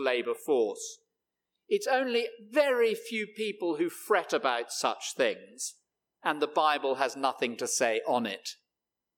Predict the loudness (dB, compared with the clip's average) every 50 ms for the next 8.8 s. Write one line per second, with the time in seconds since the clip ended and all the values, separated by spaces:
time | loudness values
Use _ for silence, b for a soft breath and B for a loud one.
0 | _ _ _ 0 4 4 6 6 4 4 2 2 2 2 2 2 2 -2 -8 -8
1 | -4 -2 -2 -2 -2 -2 -8 -8 -8 -6 -8 -8 -8 -6 0 2 2 2 2 0
2 | -4 -8 -4 0 2 2 2 0 -4 -10 -4 0 2 2 2 2 -2 -4 -12 -10
3 | -8 -8 -8 -10 -6 0 2 2 2 2 B B B B B B B B 2 2
4 | 4 4 4 4 4 2 2 4 4 4 2 2 0 -2 0 0 2 2 4 4
5 | 4 2 0 0 2 2 2 2 0 0 2 2 2 2 2 2 2 2 2 -2
6 | -10 -8 -4 0 2 2 2 2 -2 -10 -16 -18 _ _ _ _ _ _ _ _
7 | _ _ _ 4 4 6 6 6 6 6 4 2 0 -6 0 2 2 4 4 4
8 | 4 4 2 0 0 0 0 2 4 4 4 4 4 2 -2